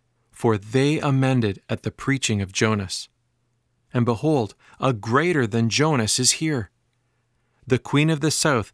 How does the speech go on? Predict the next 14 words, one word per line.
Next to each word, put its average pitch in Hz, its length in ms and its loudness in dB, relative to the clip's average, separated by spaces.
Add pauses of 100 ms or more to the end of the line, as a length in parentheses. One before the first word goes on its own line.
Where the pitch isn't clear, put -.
(120)
shall 110 260 2
rise 123 440 0
at 120 80 -10
the 120 80 -2
day 123 180 0
of 123 100 -2
judgment 113 480 -2 (140)
with 135 300 0
this 139 260 -4
generation, 120 720 -2 (400)
and 131 140 0
shall 127 220 2
condemn 120 540 0
them, 95 280 -2